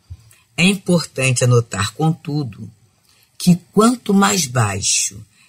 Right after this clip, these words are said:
é o grau evolutivo dos culpados, mais sumário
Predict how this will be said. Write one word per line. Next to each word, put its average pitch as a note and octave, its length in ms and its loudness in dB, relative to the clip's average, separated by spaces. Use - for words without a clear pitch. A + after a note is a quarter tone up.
é D#3 140 2
o D#3 80 4
grau C#3+ 420 4
evolutivo C3+ 720 -2
dos A2+ 200 -4
culpados, A2+ 920 -4
mais E3+ 540 4
sumário C3 920 0